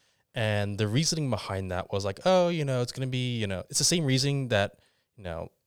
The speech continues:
a lot of people would suspect, which is like, "Oh, you know, it's gonna be easier for the executive team to get used to it." Yeah, no. Uh, forty years later,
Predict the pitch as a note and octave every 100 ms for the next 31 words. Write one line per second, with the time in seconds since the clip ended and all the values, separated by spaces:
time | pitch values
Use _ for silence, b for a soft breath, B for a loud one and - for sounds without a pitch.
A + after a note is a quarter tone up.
0 | _ _ _ A2+ A2 A2 A#2 A#2 G#2 F#2+
1 | F#2+ - F#2 G2+ - G#2 F#2+ G2 F#2 -
2 | G2 G2 - E3+ E3 D#3 C3+ C3 C#3 C3+
3 | C3 A2+ G#2+ G#2 G#2+ G#2 G#2 G2+ G#2+ G2+
4 | G2 G2 G2 F2 - G2 F#2+ F#2 F#2+ -
5 | G#2+ - F#2 E2 - _ _ _ _ _
6 | _ G2+ F2 E2+ F2 F2 F#2 A2+ B2+ -
7 | B B B - E3 E3+ D#3+ D3+ C#3+ B2+
8 | B2 B2 B2 B2